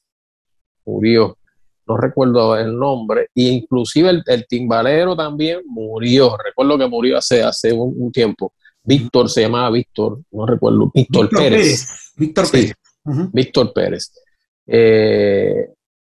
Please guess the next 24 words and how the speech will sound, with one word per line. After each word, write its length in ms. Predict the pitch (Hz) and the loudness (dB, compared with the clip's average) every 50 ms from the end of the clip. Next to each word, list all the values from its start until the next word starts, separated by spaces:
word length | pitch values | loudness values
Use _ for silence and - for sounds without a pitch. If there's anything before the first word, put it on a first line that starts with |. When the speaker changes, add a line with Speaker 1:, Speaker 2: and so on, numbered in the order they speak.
| _ _ _ _ _ _ _ _ | _ _ _ _ _ _ _ _
Speaker 1:
y 360 | - 113 113 113 110 110 110 107 | -2 0 2 4 4 4 2 2
eso 260 | 110 113 - 156 147 | 2 2 2 2 4
para 200 | 185 190 185 180 | 4 4 4 4
mí 200 | 170 185 202 226 226 - | 4 4 4 4 2 0
fue 280 | - 170 165 180 190 190 | 2 2 2 2 2 -2
chévere 520 | - - 190 190 202 226 247 240 208 165 | -2 -2 -2 0 2 2 2 2 0 0
porque 300 | 139 143 131 113 131 127 | -2 -2 -6 -4 -2 -2
es 60 | 127 131 | -2 -2
una 180 | 135 143 160 | -2 -4 -8
experiencia 760 | 156 _ 180 165 175 175 180 170 - - 180 170 170 170 165 165 | -6 _ -4 -2 -2 -2 -4 -4 -2 0 2 4 4 4 4 2
tremenda, 580 | 165 156 156 156 160 185 202 180 151 123 117 | 0 -2 -2 -2 -4 -2 0 0 0 0 0
o 40 | 110 | -2
sea, 380 | - - 123 113 110 104 104 95 - _ _ _ _ - 101 - | -4 -4 -4 -4 -2 -2 -4 -6 -8 _ _ _ _ -16 -12 -8
no 220 | 113 127 123 139 | -4 0 2 4
es 60 | 151 | 4
lo 120 | 165 185 180 | 4 6 6
mismo 300 | 180 185 185 180 185 160 | 4 4 4 4 4 4
tú 100 | 160 165 | 2 2
escucharla 680 | 160 - - 165 156 - 175 165 170 170 170 160 156 139 | 2 2 0 0 0 2 2 2 4 4 4 2 2 0
es-, 200 | 143 147 139 - - | -2 -4 -6 -6 -4
a 180 | - 147 139 143 | -2 0 0 2
él 200 | 151 160 165 170 - | 2 0 0 -2 -2
por 200 | 151 139 120 117 | -4 -4 -2 -2
radio 680 | 123 131 143 151 160 165 160 151 147 147 139 135 131 120 | -2 0 0 2 2 2 2 2 2 0 0 -2 -4 -8